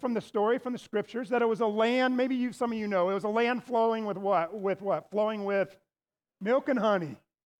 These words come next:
That was kind of saying it's a land of abundance. It's a land where God would give them peace, that God would give them freedom from their enemies, that they would experience the joy of the Lord.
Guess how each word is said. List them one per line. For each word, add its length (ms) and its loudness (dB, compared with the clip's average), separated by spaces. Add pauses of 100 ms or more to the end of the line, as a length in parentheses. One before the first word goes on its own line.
(520)
That 120 4
was 160 2
kind 240 2
of 80 0
saying 320 2
it's 140 0
a 60 4
land 460 4
of 100 2
abundance. 880 0 (1080)
It's 220 0
a 80 6
land 380 4
where 120 4
God 400 4
would 260 -2
give 260 0
them 340 2
peace, 800 -2 (680)
that 140 2
God 200 2
would 160 0
give 160 0
them 200 0 (160)
freedom 420 2
from 260 0
their 260 2
enemies, 420 2
that 120 -10
they 100 2
would 160 -2
experience 1000 -4
the 120 -4
joy 400 0
of 80 -4
the 80 2
Lord. 520 2